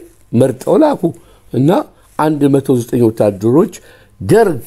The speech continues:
የሚባል ጊዜያዊ ወታደራዊ አስተዳደር ደርግ፣ ደርግ ማለት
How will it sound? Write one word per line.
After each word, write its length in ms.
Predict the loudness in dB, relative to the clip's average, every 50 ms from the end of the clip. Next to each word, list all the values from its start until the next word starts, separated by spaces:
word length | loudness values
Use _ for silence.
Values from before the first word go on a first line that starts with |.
| -16 -20 -14 -6 0
የሚባል 640 | 0 2 4 4 2 2 0 0 0 0 0 0 -2 -4 -10 -20 _ -20 -20 -20 -20 -20 _ _ _ _ -20 -20 -20 _ _ _ _ -2
ጊዜያዊ 380 | 0 0 2 2 2 4 2 2 0 0 -2
ወታደራዊ 760 | -2 -2 -2 0 0 -2 -2 -2 0 0 2 2 4 2 2 0 0 -2 -2
አስተዳደር 720 | -4 -4 -4 -2 -2 0 2 2 2 0 0 0 -2 -2 -2 -4
ደርግ፣ 300 | -2 0 0 0 0 -4 -6 -6
ደርግ 260 | -2 0 0 0 0 0
ማለት 320 | 0 2 2 2 0 -2